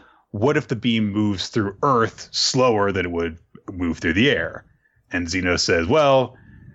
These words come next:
that's an interesting hypothesis, but what we need to rely on is not intuition, but rather objectivity and replicability,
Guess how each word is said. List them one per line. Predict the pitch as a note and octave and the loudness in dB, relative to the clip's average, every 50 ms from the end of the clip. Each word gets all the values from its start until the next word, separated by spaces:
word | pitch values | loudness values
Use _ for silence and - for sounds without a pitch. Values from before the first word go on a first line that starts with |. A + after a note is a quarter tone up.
| - - _ - | -20 -20 _ -10
that's | - A#2 B2 B2+ C3 B2 - | -4 0 0 0 0 0 -2
an | B2 | -2
interesting | C3 C#3 B2 A2 - - A#2 G2 | 0 -2 -2 -4 -6 -6 -4 -4
hypothesis, | F#2 E2+ - - B2 A#2+ A2+ A2+ - A2 G2 - - A2 - - - - | -4 -4 -4 0 0 2 2 0 -2 -4 -8 -6 -6 -6 -6 -6 -6 -8
but | - - G#2 F#2 F2 E2 D#2 - - | -6 -4 -2 -2 -2 -2 -4 -8 -6
what | F#2 F2+ E2 | -6 -4 -2
we | E2+ E2+ E2 | -2 -2 -2
need | F2 G2 G2+ F2+ | -2 -2 -4 -4
to | - F2+ | -2 -2
rely | D#2+ D#2 E2+ F2+ G2 F#2 | -2 0 2 2 2 2
on | E2+ E2+ E2 | 2 0 0
is | D#2+ D2+ - | -2 -4 -2
not | F2+ E2+ E2+ E2+ - _ _ _ _ _ - | -2 -2 -2 -2 -4 _ _ _ _ _ -4
intuition, | B2 G#2 - - F2+ F2+ A2+ A#2+ - - F#2 D2+ D2+ | -4 -2 -2 -2 -2 0 0 0 0 0 -2 -4 -6
but | - - - - | -6 -6 -2 0
rather | G#2 F#2 F2+ F2 E2 D#2 D2+ - - - - - | 0 0 2 2 2 0 0 -2 -8 -14 -8 -6
objectivity | G2 F#2+ F2 - B2 - - - - E3 C#3 G2 E2 E2 D#2 C#2+ - - - - - | -6 -2 0 0 0 0 -2 -2 -2 -2 0 -2 -4 -4 -6 -6 -8 -14 -20 -16 -10
and | - F#2 | -6 -4
replicability, | F#2 G2+ - G#2 E2+ - D#2+ G#2+ C3 C#3+ G#2+ - - D2+ D2+ - | -2 -2 -2 -2 -4 -4 -2 0 0 0 0 -2 -4 -8 -10 -10